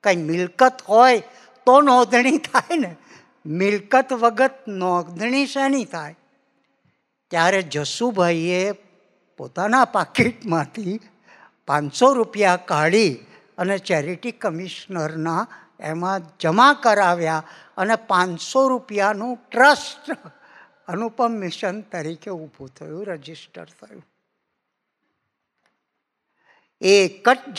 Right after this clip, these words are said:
જગ્યા એવી કે જ્યાં એમને સહી કરી અને જ્યાં એમને એમના ખિસ્સામાં રાખેલું જે ધન એ અર્પણ કર્યું.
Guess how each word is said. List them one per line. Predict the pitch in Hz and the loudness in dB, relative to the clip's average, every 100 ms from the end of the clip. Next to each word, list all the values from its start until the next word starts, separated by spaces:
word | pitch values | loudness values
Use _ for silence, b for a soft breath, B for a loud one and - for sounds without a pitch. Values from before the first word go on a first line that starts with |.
| 214 | -2
જગ્યા | 180 190 180 165 | -2 0 0 0
એવી | 156 180 214 107 _ _ _ _ _ _ _ _ _ _ _ _ _ | -2 -2 -4 -6 _ _ _ _ _ _ _ _ _ _ _ _ _
કે | 170 | -6
જ્યાં | 160 202 196 | 2 4 4
એમને | 190 165 160 | 0 -6 -8
સહી | - 185 196 | -4 0 0
કરી | 240 247 220 247 _ _ _ _ _ _ _ _ | 0 -2 -2 -6 _ _ _ _ _ _ _ _
અને | 165 175 | -12 -12
જ્યાં | 156 175 185 202 | -4 2 2 2
એમને | 165 160 175 180 135 - _ _ _ _ _ _ _ _ | -2 -6 -4 -6 -8 -16 _ _ _ _ _ _ _ _
એમના | 175 170 160 | -8 -6 -6
ખિસ્સામાં | 151 160 - 190 190 165 143 | -10 -14 -8 -6 -6 -6 -10
રાખેલું | 135 - - 202 151 135 _ _ _ _ | -12 -12 -10 -8 -10 -14 _ _ _ _
જે | 147 151 151 | -10 -10 -10
ધન | - 170 196 165 _ _ _ _ _ _ | -2 0 0 -6 _ _ _ _ _ _
એ | 214 | -6
અર્પણ | 190 170 _ 165 131 _ | -4 -6 _ -14 -14 _
કર્યું. | 170 135 - | -20 -20 -20